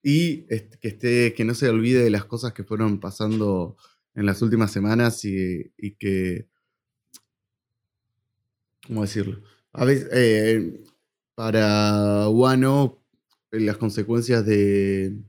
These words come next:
del Reverie tuvimos que esperar tres años. Acá es como que las consecuencias de lo que fue pasando mientras, eh, los Mugiwaras estaban ga-, ganando Wano y saliendo de Wano,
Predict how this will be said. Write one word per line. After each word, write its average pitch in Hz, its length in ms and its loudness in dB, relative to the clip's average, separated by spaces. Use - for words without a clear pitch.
del 101 240 0
Reverie 127 460 4
tuvimos 110 320 -6
que - 80 -8
esperar 107 400 -2
tres 107 220 -4
años. 92 420 -4
Acá 104 260 -4
es 120 80 0
como 123 340 2
que 117 380 4
las 101 120 -2
consecuencias 107 760 0
de 95 120 0
lo 95 140 -4
que 98 100 -10
fue 107 160 -6
pasando 104 480 -2
mientras, 95 680 -6
eh, 101 540 4
los 101 380 0
Mugiwaras 104 560 0
estaban 104 640 -4
ga-, 90 240 -6
ganando 110 500 -2
Wano 107 600 0
y 92 100 -12
saliendo 110 520 0
de 110 60 2
Wano, 120 460 0